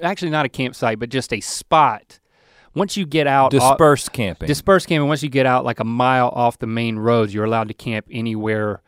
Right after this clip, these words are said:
Speaker 1: anywhere you want in designated s-, swaths of land.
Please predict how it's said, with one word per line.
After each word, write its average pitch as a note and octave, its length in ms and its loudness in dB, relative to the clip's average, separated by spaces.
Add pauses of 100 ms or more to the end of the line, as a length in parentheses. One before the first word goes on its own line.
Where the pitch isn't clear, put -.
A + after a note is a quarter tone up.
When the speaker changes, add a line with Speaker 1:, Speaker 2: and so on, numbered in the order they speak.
(460)
Speaker 1:
anywhere A#2 320 -2
you G#2+ 160 -4
want G#2+ 540 -4
in G2+ 180 -12
designated G2+ 760 -6 (360)
s-, - 240 -14
swaths A2+ 640 -4
of G2+ 120 -12
land. G2 520 -10